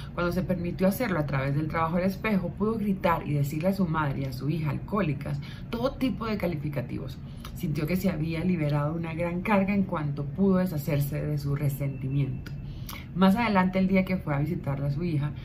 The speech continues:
lo único que no pudo evitar era abrazarla. Todo esto fue posible gracias a que I-,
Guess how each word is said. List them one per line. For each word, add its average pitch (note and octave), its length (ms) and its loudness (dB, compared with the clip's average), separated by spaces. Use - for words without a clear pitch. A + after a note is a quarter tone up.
lo G3 100 6
único B3 220 4
que B3 140 2
no F3+ 180 4
pudo G3 340 4
evitar D3+ 600 -2
era C#3 240 0
abrazarla. B2+ 680 -2
Todo G#3 140 2
esto A#3+ 180 -4
fue A#3+ 160 0
posible A3 480 0
gracias D#3 340 2
a F#3+ 120 2
que - 100 -6
I-, G3+ 380 0